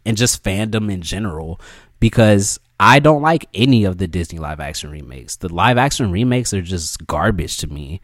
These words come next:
And I hope this succeeds just to shut everybody up.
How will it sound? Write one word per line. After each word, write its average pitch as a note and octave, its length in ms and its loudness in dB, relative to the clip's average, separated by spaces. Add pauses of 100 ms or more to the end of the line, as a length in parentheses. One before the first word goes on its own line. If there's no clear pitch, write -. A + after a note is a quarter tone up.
(400)
And B2 140 4
I A#2 140 8
hope - 300 6
this D3+ 160 6
succeeds D#3 800 0 (760)
just B2 420 0
to C#3+ 80 0
shut - 320 0
everybody A#2 680 2
up. B2 340 0